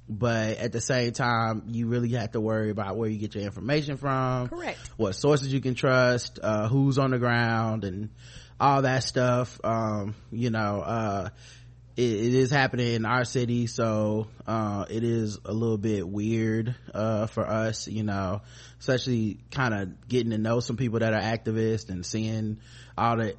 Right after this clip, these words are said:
Speaker 1: inner workings of Twitter and social media via activism and how shit works, so.
Speaker 2: Yeah, we was talking about that earlier today, and it's, and it's very, very weird because a lot of times,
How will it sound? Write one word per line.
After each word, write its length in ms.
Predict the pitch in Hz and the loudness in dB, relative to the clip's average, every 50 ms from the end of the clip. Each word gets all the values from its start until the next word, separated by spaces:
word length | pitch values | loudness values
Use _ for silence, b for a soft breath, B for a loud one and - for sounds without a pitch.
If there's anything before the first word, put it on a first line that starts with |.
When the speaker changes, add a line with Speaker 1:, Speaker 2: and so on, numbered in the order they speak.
| - - | -8 -4
Speaker 1:
inner 200 | 117 123 120 120 | -2 0 0 2
workings 340 | 117 117 117 113 123 113 107 | 2 2 0 0 0 -2 0
of 120 | 117 113 | -2 -2
Twitter 340 | - - 131 123 123 117 117 | -2 0 2 4 4 4 4
and 160 | 120 113 110 | 2 0 0
social 280 | 110 123 120 113 120 117 | 0 -2 -2 0 -2 -2
media 440 | 113 113 120 120 117 120 117 113 113 | 0 2 2 2 2 2 2 2 2
via 300 | 107 120 117 113 113 113 | 2 2 2 2 0 0
activism 680 | - 113 117 113 - 123 113 113 117 113 107 113 110 | 0 -2 -4 -2 -2 -2 0 0 0 0 0 -2 -2
and 200 | 107 107 104 104 | -2 -2 -2 -2
how 220 | 107 123 117 107 110 | -2 -2 -2 -2 -2
shit 260 | - - 127 110 104 | -2 0 0 0 2
works, 380 | 107 110 113 110 107 104 - | 2 2 2 2 0 -2 -4
so. 320 | - 120 101 104 104 101 107 135 | -4 -2 -2 0 0 0 -2 -4
Speaker 2:
Yeah, 200 | 139 139 143 143 | -6 -8 -10 -8
we 140 | 147 170 185 | -8 -6 -6
was 160 | 185 185 - | -6 -8 -6
talking 260 | - 247 247 240 226 | -6 -6 -6 -6 -6
about 220 | 226 226 226 220 220 | -8 -8 -8 -6 -6
that 180 | 226 226 214 - | -6 -6 -6 -4
earlier 280 | 190 214 226 226 214 202 | -4 -4 -2 -4 -4 -4
today, 360 | 196 170 156 165 170 175 175 | -4 -4 -4 -2 -2 0 0
and 120 | 165 175 | 0 -2
it's, 160 | 180 180 - | -4 -4 -6
and 140 | - 151 160 | -6 -4 -4
it's 120 | 175 185 - | -4 -4 -8
very, 460 | - - - 139 151 170 180 180 180 | -12 -16 -6 -4 -2 -2 0 -2 -4
very 340 | 151 156 170 170 165 160 151 | -4 -4 -4 -2 -2 -4 -4
weird 540 | 135 127 120 127 143 147 156 156 156 151 - | -6 -10 -10 -8 -6 -2 -2 -2 -2 -2 -4
because 540 | 135 139 - 151 139 135 135 135 131 127 - | -6 -8 -6 -4 -4 -2 -2 -2 -4 -6 -8
a 100 | - 113 | -10 -8
lot 260 | 117 120 123 127 131 135 | -6 -4 -4 -4 -4 -4
of 60 | 127 | -6
times, 560 | - 147 135 135 135 135 135 139 139 135 - | -6 -6 -4 -4 -4 -4 -4 -4 -4 -6 -8